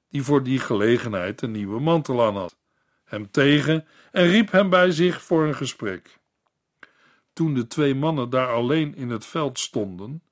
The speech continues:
scheurde Agia zijn nieuwe mantel in twaalf stukken en zei tegen Jerobeam: "Neem tien van deze stukken, want de Heere, de God van Israël, zegt:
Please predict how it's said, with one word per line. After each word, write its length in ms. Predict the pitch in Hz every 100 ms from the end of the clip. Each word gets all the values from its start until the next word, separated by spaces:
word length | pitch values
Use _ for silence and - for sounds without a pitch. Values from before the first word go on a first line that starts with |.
| _ _ _
scheurde 500 | - - 214 208 175
Agia 640 | 131 143 170 - 160 143 135
zijn 240 | 127 123
nieuwe 260 | 143 165 127
mantel 460 | 120 131 139 135
in 180 | 123 110
twaalf 380 | - 104 98 107
stukken 460 | - 175 156 85 _ _ _ _ _ _
en 140 | - 160
zei 320 | 151 165 151
tegen 400 | 165 156 135 135
Jerobeam: 840 | 120 120 147 143 139 127 127 127 - _ _ _ _
"Neem 340 | 165 190 170
tien 280 | - 214 202
van 200 | 165 175
deze 360 | 165 160 135 131
stukken, 520 | - 190 - 131 - _ - _
want 260 | - 156 156
de 100 | 175
Heere, 360 | 180 202 165 147
de 120 | 156
God 240 | - 175
van 240 | - 165 180
Israël, 460 | 196 160 127 110
zegt: 500 | 104 127 135 - -